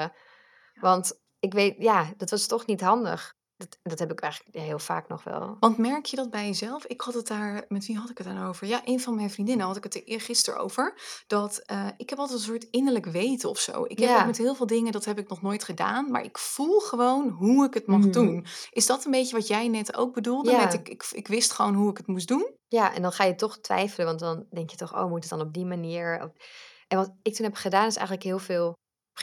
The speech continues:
Speaker 2: gegeven moment ben ik heel veel businessboeken gaan lezen en in heel veel vond ik bevestiging hoe ik het deed. Toen dacht ik: "Ja, zie je nou wel?" Dus
Speaker 1: Het
Speaker 2: ik heb
Speaker 1: gaat
Speaker 2: gewoon
Speaker 1: gewoon
Speaker 2: <laughs> heel veel
Speaker 1: goed.
Speaker 2: boeken gelezen
Speaker 1: Ja.
Speaker 2: van: "Oh ja, ik doe het
Speaker 1: Ja,
Speaker 2: gewoon
Speaker 1: en ik
Speaker 2: goed."
Speaker 1: zat net, toen ik, voordat ik hierheen ging, las ik nog een artikel ergens in de Vogue of zo, ik weet het even niet
Speaker 2: Ja.
Speaker 1: meer, en er stond ook in,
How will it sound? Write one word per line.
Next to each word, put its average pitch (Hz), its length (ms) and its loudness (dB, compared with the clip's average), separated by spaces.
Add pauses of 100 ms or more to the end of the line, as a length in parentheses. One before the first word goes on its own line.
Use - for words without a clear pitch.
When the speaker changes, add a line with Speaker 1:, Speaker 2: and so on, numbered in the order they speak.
Speaker 2:
gegeven 220 180 4
moment 185 200 -4
ben - 20 -10
ik 175 140 -8
heel 247 120 8
veel 214 180 -2
businessboeken 220 540 -4
gaan 214 160 -2
lezen 214 420 0
en 185 200 -2 (420)
in 185 100 -4
heel 202 180 4
veel 226 100 0
vond 208 180 0
ik 185 60 -6
bevestiging 190 760 0
hoe 185 160 0
ik 190 80 -4
het 170 140 -4
deed. 170 300 4
Toen 180 100 -6
dacht 175 140 -8
ik: 185 140 -12 (100)
"Ja, 220 200 -2
zie - 180 0
je 262 80 -8
nou 196 160 2
wel?" 160 300 2
Dus 196 120 -2
Speaker 1:
Het - 0 -
Speaker 2:
ik - 60 -4
heb 254 100 6
Speaker 1:
gaat 196 100 0
Speaker 2:
gewoon 226 180 10
Speaker 1:
gewoon 240 140 6
Speaker 2:
<laughs> - 0 -
heel 220 80 8
veel 202 100 4
Speaker 1:
goed. 254 40 4
Speaker 2:
boeken 262 200 6
gelezen 254 420 8
Speaker 1:
Ja. 226 100 6
Speaker 2:
van: 208 200 6 (140)
"Oh 330 60 0
ja, 214 180 2
ik 226 100 -4
doe 208 100 -4
het 233 80 0
Speaker 1:
Ja, 285 80 8
Speaker 2:
gewoon - 160 8
Speaker 1:
en 339 60 2
ik - 80 0
Speaker 2:
goed." 359 100 6
Speaker 1:
zat 359 100 -6
net, 339 200 0
toen 302 140 0
ik, 294 140 0
voordat 339 260 -4
ik - 80 -10
hierheen 240 260 2
ging, 240 160 4
las 240 200 4
ik 254 100 -4
nog 226 120 -2
een 208 100 -2
artikel 285 580 -2
ergens 226 300 0
in 208 100 4
de 175 80 0
Vogue 254 360 4
of 247 80 -4
zo, - 140 4
ik 233 60 6
weet 202 100 2
het 226 100 2
even 226 160 8
niet 214 40 8
Speaker 2:
Ja. 220 120 6
Speaker 1:
meer, 220 100 4
en 208 80 2
er 202 60 0
stond 269 280 2
ook 220 120 -2
in, 285 260 2